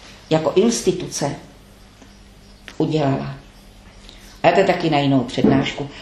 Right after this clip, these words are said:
A taky je kněz znamením. A nemusí mít teda jenom ten pektorál, eh, ani ten kolárek. Je znamením na cestě. Eh, dokonce bych řekla, je znamením,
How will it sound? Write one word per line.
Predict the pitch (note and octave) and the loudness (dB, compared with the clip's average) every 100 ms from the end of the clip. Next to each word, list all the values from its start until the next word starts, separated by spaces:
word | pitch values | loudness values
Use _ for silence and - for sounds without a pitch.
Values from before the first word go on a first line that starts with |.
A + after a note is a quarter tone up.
| - | -2
A | |
taky | E3 G#3+ C4 | 2 2 4
je | C4+ | 4
kněz | C#4 C#4 A#3+ | 4 4 4
znamením. | G#3 G3 F#3+ G3+ F#3+ D3+ A#2+ G#2+ - - - - - - - - - - - | 2 4 4 6 4 4 2 0 -6 -10 -18 -20 -20 -20 -20 -20 -20 -8 0
A | |
nemusí | G3 A3 G#3+ | 2 2 2
mít | F#3 F#3 | 0 2
teda | F#3 | 4
jenom | F3+ F#3 F3+ | 4 4 2
ten | E3 | 2
pektorál, | D#3+ E3 G3 F#3+ G3 F#3+ F#3+ | 2 0 2 4 6 4 4
eh, | G3 - - - - - - D#3+ D#3+ - - | 0 -10 -20 -20 -20 -16 -8 -8 -8 -14 -2
ani | F#3 | 0
ten | G3+ G#3+ | 2 2
kolárek. | F#3+ F#3+ F#3+ F3 D#3+ C3+ - - - - - - - | 4 4 6 6 4 0 -6 -16 -20 -20 -20 -20 -4
Je | D#3+ | 0
znamením | E3 F#3 G3+ A3 A3 G#3+ G#3+ - - - - - | 2 2 4 4 4 2 0 -4 -14 -16 -16 -6
na | D#3+ F3 | 0 0
cestě. | - F#3+ - - - C3+ - - - - - - - - - - - - - - | 2 0 0 -6 -8 -8 -14 -20 -20 -20 -20 -20 -20 -20 -20 -20 -20 -20 -20 -12
Eh, | - | -8
dokonce | A#2 F3 G#3 G#3 A3 G#3+ G#3 - - - - - - - - - - - - - - - - - - - | -2 2 2 2 4 4 2 -4 -12 -18 -20 -20 -20 -20 -20 -20 -20 -20 -20 -20 -20 -20 -20 -20 -16 0
bych | F#3+ | 2
řekla, | G#3+ G#3+ G#3 | 4 4 4
je | G3+ | 4
znamením, | G3 G3+ G#3 G3+ F#3+ F3+ F3+ - | 4 4 4 2 0 0 -4 -8